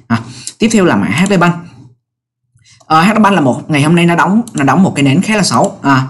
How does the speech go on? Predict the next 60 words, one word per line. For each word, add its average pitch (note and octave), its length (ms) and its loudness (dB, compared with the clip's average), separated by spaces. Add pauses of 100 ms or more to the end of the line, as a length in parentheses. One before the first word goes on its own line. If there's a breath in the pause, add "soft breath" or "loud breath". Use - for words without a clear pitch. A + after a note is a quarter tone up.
nó C#3 100 -2
đóng F3+ 220 2
một - 160 0
cái C#3 80 -2
nến C#3+ 180 0
khá F#3 120 -4
là E3+ 80 0
xấu E3 180 -2
ha. E3+ 120 0 (320 loud breath)
À, D#3 180 0 (320)
không G#3 160 2
phải - 180 0
là E3+ 60 0
quá C#3 160 2
xấu D#3 200 0
nhưng G3 200 6
mà C3 180 2 (240)
ngày C#3 180 2
hôm F3 120 4
nay F3 120 0
gọi B2+ 140 0
là A2 80 0
cái A2 140 -6
áp G3+ 120 -2
lực - 160 -6
chốt F3 140 -2
lời C#3 180 2
với C#3+ 140 0
cái G3+ 100 0
mã - 120 -2
H C#3 240 -2
D F#3 40 0
Bank D3+ 140 0
này B2 200 -2 (200 loud breath)
thì B2+ 100 0
nó B2+ 80 2
vẫn A#2+ 140 -2
còn. B2 160 0 (260 loud breath)
Nghĩa C#3+ 160 -2
là C#3 220 0
cái F3+ 100 0
mã C3+ 120 2
H G#2+ 360 -2
D F#3+ 60 2
Bank E3 140 2
này C#3 140 0
cái E3+ 100 2
lượng A#2+ 180 0
chốt G3 140 -2
lời C#3+ 240 2
của G2 100 -8
nó, A#2+ 160 0
nó, F#3+ 140 -2 (140)
nó D#3 100 -4
vẫn - 180 -2
còn A#2 140 0
khá D3 100 -2
là F#3 80 2
nhiều. C#3 220 0 (380 loud breath)
Thì D3+ 160 0